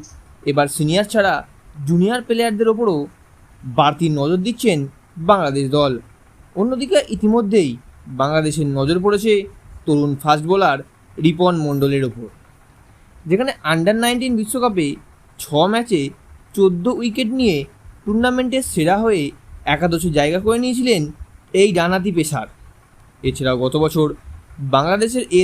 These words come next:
দলের হয়ে অস্ট্রেলিয়ায় অনুষ্ঠিত টি টোয়েন্টি টুর্নামেন্টে পনেরোটি উইকেট নিয়েছিলেন এবং বাংলাদেশের বোলারদের মধ্যে তিনিই ছিলেন সর্বোচ্চ উইকেট সংগ্রহকারী বোলার, যেখানে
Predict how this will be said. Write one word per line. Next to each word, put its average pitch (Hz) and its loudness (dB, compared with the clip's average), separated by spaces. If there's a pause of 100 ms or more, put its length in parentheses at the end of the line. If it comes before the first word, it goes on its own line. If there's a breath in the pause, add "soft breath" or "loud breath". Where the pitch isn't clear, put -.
দলের 220 2
হয়ে 175 2 (500)
অস্ট্রেলিয়ায় 240 0
অনুষ্ঠিত 208 -2 (680)
টি 214 2
টোয়েন্টি 254 0
টুর্নামেন্টে 262 0 (440)
পনেরোটি 185 2
উইকেট 160 0
নিয়েছিলেন 120 -4 (720)
এবং 143 0 (180)
বাংলাদেশের 151 0
বোলারদের 175 2 (540)
মধ্যে 214 2 (100)
তিনিই 240 0
ছিলেন 247 0 (380)
সর্বোচ্চ 254 -2 (160)
উইকেট 190 -2
সংগ্রহকারী 233 2 (460)
বোলার, 127 2 (800)
যেখানে 139 0